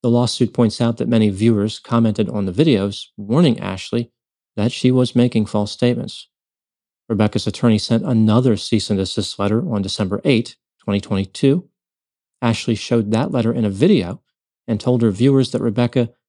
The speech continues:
would need to file actual legal documents in a federal court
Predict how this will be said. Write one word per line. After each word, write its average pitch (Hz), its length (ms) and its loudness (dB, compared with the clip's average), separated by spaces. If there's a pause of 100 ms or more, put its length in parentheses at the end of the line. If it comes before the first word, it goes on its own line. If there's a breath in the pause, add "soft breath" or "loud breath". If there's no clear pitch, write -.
(220)
would 107 100 -4
need 113 180 4
to 107 80 0
file 107 440 0
actual 160 560 -2
legal 131 320 2
documents 113 540 0
in 104 40 0
a 95 80 0
federal 131 340 0
court - 380 0